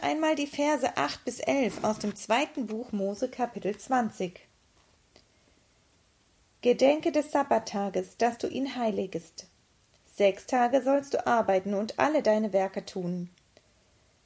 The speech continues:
Aber am siebenten Tag ist der Sabbat des Herrn, deines Gottes. Da sollst du keine Arbeit tun, auch nicht dein Sohn, deine Tochter, dein Knecht, deine Magd, dein Vieh, auch nicht dein Fremdling, der in deiner Stadt lebt.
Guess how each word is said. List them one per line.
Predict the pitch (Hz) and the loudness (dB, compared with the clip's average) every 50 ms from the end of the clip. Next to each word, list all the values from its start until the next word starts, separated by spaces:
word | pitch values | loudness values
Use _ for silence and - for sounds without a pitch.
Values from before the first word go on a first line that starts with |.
| _ - | _ -6
Aber | - 220 220 220 247 | -4 -2 0 2 2
am | - 226 226 | 2 2 0
siebenten | 220 - 311 349 370 339 240 202 185 202 202 196 | 0 2 4 4 4 4 2 0 0 -2 -4 -4
Tag | - - 220 220 226 254 262 - | -4 -2 0 0 0 0 -2 -4
ist | - 294 - - 285 | -6 -8 -2 2 2
der | 277 269 | 2 2
Sabbat | 277 - - 220 214 214 233 240 240 - | 2 0 2 2 2 2 0 0 0 0
des | 262 262 - - | -2 -2 -2 -2
Herrn, | 254 247 247 240 220 208 | 0 2 2 2 2 2
deines | 220 220 226 233 226 - - | 2 2 0 -2 -4 -6 -4
Gottes. | - 190 190 185 - 185 180 - - - - _ _ _ _ _ _ _ _ _ _ _ _ _ _ _ - | -2 -2 -2 -4 -6 -10 -10 -10 -14 -20 -20 _ _ _ _ _ _ _ _ _ _ _ _ _ _ _ -8
Da | 175 185 | -8 -2
sollst | 170 185 190 208 254 254 - - | 2 4 4 4 4 0 -2 -6
du | 233 226 | -6 -6
keine | - - - 247 247 254 254 247 - - | -6 -6 -4 -2 0 0 2 2 2 2
Arbeit | 202 196 214 208 214 - | 2 2 2 0 0 -2
tun, | - - 202 190 202 202 190 - - | -6 -8 -4 -4 -2 -4 -4 -6 -2
auch | - - 277 - - | 0 0 0 0 0
nicht | 294 294 294 - | -4 -2 0 2
dein | 285 269 277 269 262 | 2 2 2 2 0
Sohn, | - 277 269 247 214 190 185 175 175 - - - - - - _ _ _ - | 2 2 2 2 2 0 -2 -2 -4 -8 -12 -20 -20 -20 -20 _ _ _ -2
deine | 214 226 220 214 214 - | 0 2 2 0 0 0
Tochter, | - 269 269 277 - - - 208 202 196 | 2 2 2 2 0 0 2 2 2 4
dein | 196 208 214 196 - | 4 2 2 0 -4
Knecht, | - - 277 277 269 262 - - - - 208 | -6 -4 -2 -2 -2 -2 -4 -6 -2 0 0
deine | 202 208 208 214 | 2 2 0 0
Magd, | 214 220 226 226 220 196 - - - - - - - | 0 0 2 2 0 -2 -4 -8 -12 -14 -14 -6 0
dein | - 208 220 220 214 | 2 2 2 2 0
Vieh, | - - 262 247 208 175 175 - _ _ _ _ _ - _ _ _ _ _ _ _ _ _ - - - | -4 -6 -6 -6 -6 -6 -8 -10 _ _ _ _ _ -20 _ _ _ _ _ _ _ _ _ -6 0 4
auch | - - - - | 6 6 4 4
nicht | 285 277 269 269 - - | 0 -2 -2 -2 0 2
dein | 262 247 254 262 | 2 2 2 -2
Fremdling, | 262 - - 277 294 349 370 - - 214 220 202 196 202 | -4 -6 -2 -2 0 0 -2 -2 -2 0 0 0 0 -2
der | 185 220 214 240 | 0 2 2 2
in | 247 240 | 2 2
deiner | 262 269 285 302 | 0 0 0 -2
Stadt | 294 - - - 285 285 - | -4 -4 -4 -4 -4 -4 -2
lebt. | 214 214 208 190 190 - - - - | -2 -2 0 -2 -2 -6 -14 -16 -16